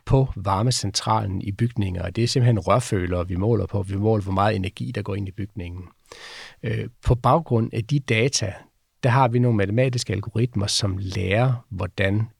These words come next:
bygningen så bruger energi. Øh, og det vil sige, når vi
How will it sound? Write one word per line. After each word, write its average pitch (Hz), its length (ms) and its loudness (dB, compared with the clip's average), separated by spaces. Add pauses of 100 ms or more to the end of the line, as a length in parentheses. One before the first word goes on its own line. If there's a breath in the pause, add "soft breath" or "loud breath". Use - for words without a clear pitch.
bygningen 95 500 -2
så - 160 -2
bruger 95 300 -6
energi. 95 460 -8 (380)
Øh, 87 480 -10
og 104 120 -12
det 123 80 2
vil 135 100 2
sige, 131 260 2
når 117 160 4
vi 135 280 2